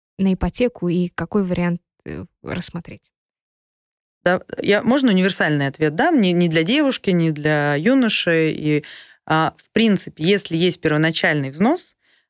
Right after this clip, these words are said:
Speaker 2: а, там, миллион, два миллиона, неважно, и вы арендуете, конечно, а, любой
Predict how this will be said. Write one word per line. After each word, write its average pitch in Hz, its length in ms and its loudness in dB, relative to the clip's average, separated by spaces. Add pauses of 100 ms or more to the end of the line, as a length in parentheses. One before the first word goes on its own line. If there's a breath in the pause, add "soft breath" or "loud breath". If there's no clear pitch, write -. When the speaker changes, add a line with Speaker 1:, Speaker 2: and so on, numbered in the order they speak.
(120)
Speaker 2:
а, 147 680 0
там, - 180 -10
миллион, 170 580 2
два 196 260 0
миллиона, 170 800 0 (400)
неважно, 185 680 2 (180)
и 208 120 2
вы 202 440 2
арендуете, 180 760 0 (420 soft breath)
конечно, 180 840 0
а, 156 460 0
любой 196 580 2